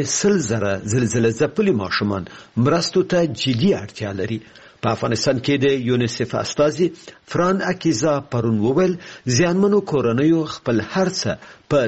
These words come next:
زلزله کې له لاسه ورکړي دي. ښاغلی اکیزا وایي چې زلزله ځپلي کورنۍ د خپلو موقتي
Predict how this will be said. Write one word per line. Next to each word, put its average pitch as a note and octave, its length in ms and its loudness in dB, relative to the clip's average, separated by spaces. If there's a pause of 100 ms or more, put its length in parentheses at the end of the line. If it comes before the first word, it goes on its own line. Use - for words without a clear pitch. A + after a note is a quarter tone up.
(120)
زلزله G#2 500 -2
کې D#3+ 160 0
له C#3+ 140 4
لاسه C3 300 0
ورکړي A2+ 380 -2
دي. F#2+ 100 -8 (680)
ښاغلی D#3 420 2
اکیزا C#3 400 0
وایي C#3+ 280 2
چې E3 500 2
زلزله A#2+ 400 0 (100)
ځپلي A2+ 360 0 (120)
کورنۍ C#3 360 4 (120)
د E3+ 100 -2
خپلو C#3+ 380 2
موقتي A#2+ 720 0